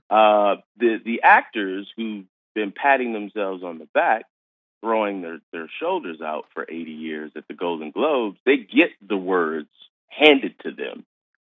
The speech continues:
Only thing they have to do is memorize them. And some of them famously have problems doing that. Show up not drunk or high to the set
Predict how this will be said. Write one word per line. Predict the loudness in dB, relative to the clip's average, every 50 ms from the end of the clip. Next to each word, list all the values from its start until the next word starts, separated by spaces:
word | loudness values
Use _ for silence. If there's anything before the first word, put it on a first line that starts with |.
| _ _ _ _ _ _ 8 12
Only | 12 12 12
thing | 12 8 6 6
they | 6
have | 6 6 6 4
to | 2
do | 0 0 0
is | 0 -2
memorize | 0 2 2 2 2 0 -4 -6 -6 -6 -8 -10 _ _ _
them. | -20 -20 -20 -20 _ _ _ _ _ _ _ _ _ _ -10 -8
And | -6 -6 -6 -6 -2
some | -2 0 0 -2
of | -6 -6
them | -6 -6 -6 -8 -10 -14 _ _
famously | -4 -2 -2 -2 -6 -8 _ -16 -14 -14 -14 -12
have | -12 -12 -12 _ -8
problems | -4 -4 -4 -4 -6 -14 _ _ _
doing | -16 -16 -14 -14 -14 -10 -4
that. | 0 2 2 2 0 -2 -6 -6 0 2
Show | 4 4 6 8
up | 8 8 8 6 2
not | 0 4 6 6 6 4 2
drunk | -8 -6 0 2 2 2 0 -2 -2
or | -2 -2 0
high | 2 4 6 6 6 6 4 0 -6
to | -10 -10
the | -10 -12 -16 _ _
set | -2 -2 0 0 -2